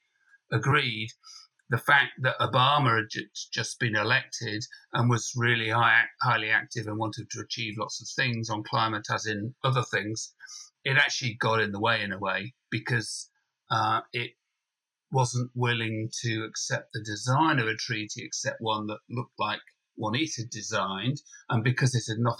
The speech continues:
been involved in the implementation of the previous treaty, the Kyoto Protocol, it sort of wanted to completely redesign everything from scratch. And that's a,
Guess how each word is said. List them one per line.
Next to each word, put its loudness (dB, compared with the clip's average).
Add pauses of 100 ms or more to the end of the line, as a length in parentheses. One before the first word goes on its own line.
been -2
involved 2
in -2
the -4
implementation -2
of -8
the -10
previous -2
treaty, -4 (260)
the -20
Kyoto -4
Protocol, 0 (480)
it -2
sort -6
of -2
wanted -2
to -12
completely -4
redesign -4
everything -10 (100)
from -8 (140)
scratch. -2 (520)
And 4
that's 4
a, -4